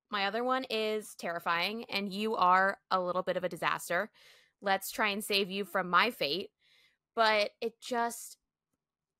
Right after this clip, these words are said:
it sucks. It, it, it, I feel so bad for Helena 'cause she has <laughs> drawn the short end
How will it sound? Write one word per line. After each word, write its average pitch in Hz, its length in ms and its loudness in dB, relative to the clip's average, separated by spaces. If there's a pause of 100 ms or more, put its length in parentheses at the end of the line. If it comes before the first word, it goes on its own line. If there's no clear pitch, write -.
it 220 160 -4
sucks. - 540 -4
It, 208 200 -4
it, 214 140 2
it, - 140 -4 (380)
I 226 120 4
feel 240 240 -4
so 214 420 4
bad 185 260 4
for 190 140 -6
Helena 165 480 -2
'cause 196 200 -12
she 208 200 -6
has 226 220 -4
<laughs> - 20 -12
drawn 233 440 -2 (420)
the 262 80 0
short 214 340 4
end 214 280 -2